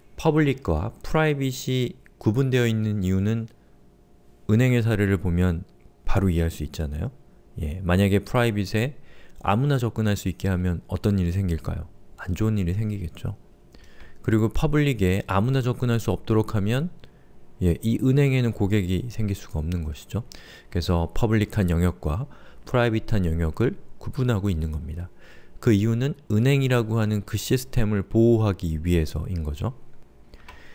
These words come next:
자, 우리의 객체에서 퍼블릭과 프라이빗도 바로 그런 역할을 하는 겁니다. 자, 이전 시간에 살펴봤던 이 예제는 이렇게 생겼는데요.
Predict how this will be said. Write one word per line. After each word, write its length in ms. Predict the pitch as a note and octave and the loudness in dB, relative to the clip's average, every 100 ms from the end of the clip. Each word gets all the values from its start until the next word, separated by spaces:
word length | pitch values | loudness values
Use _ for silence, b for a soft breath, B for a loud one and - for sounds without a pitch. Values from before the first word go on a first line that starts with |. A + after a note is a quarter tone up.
| B B B | B B B
자, 160 | - F2 | 0 2
우리의 560 | E2+ A2 B2+ B2 A#2+ | 4 2 4 2 0
객체에서 1400 | - G2 - - - B2+ B2 - - F#2+ F#2 - D2 F2+ - | 0 -2 -2 -4 2 4 2 -2 -8 -2 -2 -2 -2 -2 -4
퍼블릭과 720 | - C#3 C#3+ C#3 - B2+ - | -2 2 2 2 0 -2 -2
프라이빗도 840 | - C#3+ C3+ B2 - A#2+ A#2+ A2+ B B B | 0 2 2 -2 -4 0 0 -2 B B B
바로 240 | F#2 F2+ | 0 2
그런 320 | - G2+ A#2 A2 | 2 2 2 0
역할을 360 | - F#2 E2+ | -2 -2 0
하는 180 | G2+ G2 | -2 -4
겁니다. 380 | D#2 D2+ F2+ - - B B B B | -6 -8 -10 -12 -18 B B B B
자, 260 | - - - - E3 - - - - - - - - - - - - - - - - - B B B B B B | -6 -6 -8 -16 -20 -20 -20 -20 -20 -20 -20 -20 -20 -20 -20 -20 -20 -20 -20 -20 -20 -18 B B B B B B
이전 220 | G#2+ A#2+ C#3 | 2 4 2
시간에 480 | - - C3 B2+ | 0 0 0 2
살펴봤던 920 | B2 C3 C3+ B2 A2+ - A2 A2 G#2+ G2+ | 0 0 0 2 0 0 0 0 0 -2
이 160 | F#2 F2 | 0 2
예제는 520 | E2+ G#2+ G2 F#2+ F#2+ | 2 2 2 2 2
이렇게 260 | F#2 G2+ F2+ | 0 0 -2
생겼는데요. 600 | G2 F2 D2+ D2 E2+ | -2 -2 -4 -4 -4